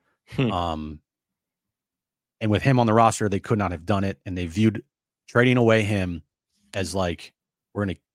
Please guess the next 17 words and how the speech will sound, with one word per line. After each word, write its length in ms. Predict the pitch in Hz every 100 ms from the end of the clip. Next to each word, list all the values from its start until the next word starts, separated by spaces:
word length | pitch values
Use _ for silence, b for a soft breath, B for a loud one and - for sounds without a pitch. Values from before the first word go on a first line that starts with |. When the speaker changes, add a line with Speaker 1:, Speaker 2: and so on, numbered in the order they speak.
| -
Speaker 2:
kill 220 | 127 110
two 260 | - - 120
birds 240 | 120 107
with 120 | 107
one 180 | 104 104
stone 260 | - 104 95
here, 140 | 98
even 120 | 92
though 60 | 98
we 100 | 98
don't 140 | 110
really 160 | 104 104
wanna 340 | 95 113 110
do 200 | 85 85
it. 80 | 104
We're 140 | 110 101
gonna 260 | 98 92